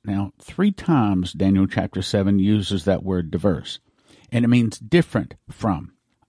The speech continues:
I believe it's saying that the fourth kingdom is going to be different from kingdom one,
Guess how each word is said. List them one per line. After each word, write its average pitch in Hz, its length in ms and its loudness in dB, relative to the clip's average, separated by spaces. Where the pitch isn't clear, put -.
I 131 180 2
believe 87 460 0
it's 98 160 -4
saying 101 280 2
that 90 140 -4
the 104 80 -6
fourth 208 400 0
kingdom 90 480 -4
is 101 180 -2
going 113 260 0
to - 60 -14
be 107 120 -2
different 104 540 -2
from 101 160 -4
kingdom 92 480 -2
one, 110 360 -2